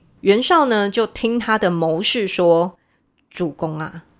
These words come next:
曹操带兵去了乌巢，那他的大本营官渡一定很空虚，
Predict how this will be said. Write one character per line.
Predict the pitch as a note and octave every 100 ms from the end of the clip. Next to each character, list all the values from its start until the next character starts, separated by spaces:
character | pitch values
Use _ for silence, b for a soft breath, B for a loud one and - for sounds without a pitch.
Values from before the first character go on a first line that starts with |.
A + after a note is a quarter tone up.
| _
曹 | - - F#3+
操 | B3+ E4 F4+
带 | F4+ F4 A#3+
兵 | C#4+ D4+
去 | - C#4
了 | G#3
乌 | F3+ C#4 D#4 D#4
巢， | - - D3+ E3+ F#3+ -
那 | F3+
他 | F3 F3
的 | E3+
大 | - C4 G#3 F3
本 | E3+ D3+
营 | D3 E3+
官 | F#3 A3 G#3
渡 | G#3+ A3+ - -
一 | G3 F3 F3+
定 | G3+ E4+ A3+
很 | E3+ - E3 -
空 | - C#4+ D4
虚， | D4+ - D#4 D#4+